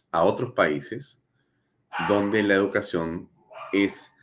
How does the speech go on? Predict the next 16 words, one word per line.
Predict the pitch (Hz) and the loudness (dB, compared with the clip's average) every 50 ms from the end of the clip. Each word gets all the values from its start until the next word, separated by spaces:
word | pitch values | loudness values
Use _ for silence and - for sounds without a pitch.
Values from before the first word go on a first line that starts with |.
| _ _ _ _ _ | _ _ _ _ _
la | 85 85 82 80 78 | -4 -2 0 0 0
base | 78 80 101 101 95 - - - 98 98 80 - - | 2 4 4 4 4 2 0 -4 -4 -6 -6 -8 -12
del | 85 80 82 80 78 73 | -10 -6 -4 -4 -4 -4
desarrollo, | 73 76 - - 82 80 87 85 76 71 69 69 - - - - - - - _ _ _ _ _ _ _ _ _ - | -6 -6 -6 -4 -4 -2 -2 -2 -2 -2 -2 -4 -6 -8 -12 -14 -16 -18 -20 _ _ _ _ _ _ _ _ _ -8
donde | 95 90 87 87 | -6 -2 -2 -2
el | 85 - | -2 -2
conocimiento | - 85 82 80 76 - 85 85 90 98 101 101 95 - 101 98 - | -4 -8 -8 -8 -8 -8 -6 -4 -2 -2 -2 -2 -2 -2 -4 -4 -4
es | 104 92 - | -4 -6 -6
aquello | 95 90 - 95 92 90 90 90 87 - | -8 -4 0 2 4 4 4 4 2 0
que | - 80 76 | -4 -8 -8
se | - - 80 76 73 71 - _ _ _ _ _ _ | -6 -6 -4 -4 -4 -6 -8 _ _ _ _ _ _
premia | - 101 98 98 98 95 | 0 2 2 2 2 2
y | 90 | 0
se | - - 90 | -2 -4 -6
estimula, | - - 87 87 98 107 104 87 78 78 80 | -4 -2 -2 0 0 2 0 0 0 -2 0
donde | 85 92 90 90 87 90 87 85 - | 0 0 2 2 2 2 0 0 -4